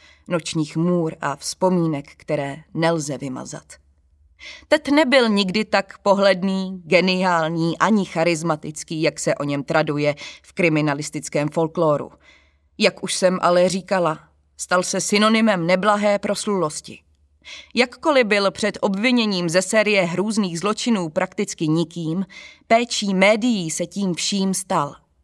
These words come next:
Běh desetiletí Teda pozvedl, anebo snížil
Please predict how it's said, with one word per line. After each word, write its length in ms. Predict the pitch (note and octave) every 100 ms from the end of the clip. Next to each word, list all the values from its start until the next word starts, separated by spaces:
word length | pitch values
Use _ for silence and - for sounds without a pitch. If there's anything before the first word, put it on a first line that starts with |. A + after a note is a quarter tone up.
| _ - -
Běh 320 | E3 G3 F#3 F3
desetiletí 800 | F#3+ A#3 A3 G#3+ G3+ - F#3+
Teda 320 | G3 F3 E3 D#3+
pozvedl, 580 | F3+ E3+ F3+ F3 E3+ E3 - - _
anebo 340 | - D3 C#3+ C#3
snížil 760 | - E3+ F#3 F#3+ F3 F#3+ F#3